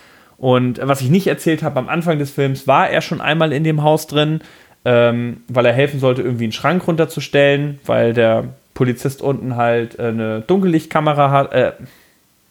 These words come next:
weil der Polizist halt unten eine Dunkelkammer hat für seine Fotos, er fotografiert gern. Und dort ist halt ein Raum mit so einem Schloss vor und er hat den Verdacht, da spielt sich alles ab. Und sie nehmen die Kamera des Vaters, weil der Vater ist zufällig Reporter.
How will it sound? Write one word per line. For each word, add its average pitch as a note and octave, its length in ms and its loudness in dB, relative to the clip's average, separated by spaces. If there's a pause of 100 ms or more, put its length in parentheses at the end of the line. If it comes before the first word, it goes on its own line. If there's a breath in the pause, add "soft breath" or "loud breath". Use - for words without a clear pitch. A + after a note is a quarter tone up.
(440)
weil B2+ 120 2
der B2+ 80 4
Polizist C3 480 -2
halt B2 160 0
unten B2+ 220 -4
eine A#2+ 120 -2
Dunkelkammer D#3 680 0
hat C#3 200 0
für A#2+ 100 -8
seine G#2+ 220 -6
Fotos, F3+ 460 2
er G#2+ 60 -6
fotografiert A#2 520 -4
gern. C#3 300 2 (420 loud breath)
Und A#2+ 160 -2
dort D3 160 4
ist C3 120 -10
halt C3 140 2
ein C3 240 0
Raum A#2 240 2
mit A#2 100 -4
so - 80 -4
einem A2 80 -2
Schloss C#3+ 240 0
vor C3 340 2
und A#2 120 -2
er A2 100 -8
hat A#2 180 -6
den A#2+ 180 -4
Verdacht, - 420 -6
da G#2 260 0
spielt - 280 -6
sich - 160 -12
alles G2 180 -8
ab. - 240 -8 (640 soft breath)
Und A#2+ 160 0
sie A#2+ 100 0
nehmen C#3 220 2
die B2+ 100 -2
Kamera C3+ 380 0
des A2+ 160 -8
Vaters, E3+ 520 0
weil A#2 120 2
der A2 100 0
Vater G#2+ 320 -2
ist - 140 -8
zufällig A2 400 -10
Reporter. E3 600 0